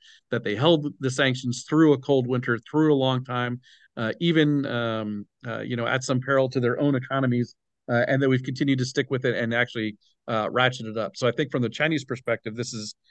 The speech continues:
there's very few lessons that China is learning from Ukraine vis-a-vis their, their position on Taiwan.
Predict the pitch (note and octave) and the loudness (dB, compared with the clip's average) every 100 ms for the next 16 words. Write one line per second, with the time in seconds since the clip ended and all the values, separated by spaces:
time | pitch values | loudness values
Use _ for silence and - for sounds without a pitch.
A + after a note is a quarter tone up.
0 | _ _ A#2+ A#2 D3 F3 F3 D#3 D#3 D3 | _ _ -4 2 6 6 6 4 6 6
1 | D3+ D#3 E3 D3+ D3 C3+ - C3+ C#3 B2+ | 4 2 -4 -2 -4 -4 -2 0 0 0
2 | B2+ C3 C3 C3 B2 A#2+ C3 B2+ A#2+ A#2 | 0 0 0 -2 -4 -2 0 0 0 -2
3 | A#2 A#2+ A2+ G#2+ A2 A2+ G#2+ A2+ A2+ - | -2 -2 0 -2 -4 -8 -8 -8 -8 -8
4 | G#2+ G#2+ A2+ A#2 B2+ | -8 -6 -6 -4 -6